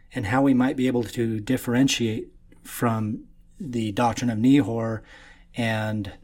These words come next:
this gradual ascension or progression through degrees of glory,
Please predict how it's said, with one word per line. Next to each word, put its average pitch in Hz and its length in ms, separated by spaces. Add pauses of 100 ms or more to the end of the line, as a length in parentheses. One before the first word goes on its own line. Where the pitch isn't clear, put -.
(460)
this 110 420
gradual 123 640
ascension 120 680
or 110 200
progression 107 720 (260)
through 117 680 (100)
degrees 110 380
of 101 80
glory, 113 440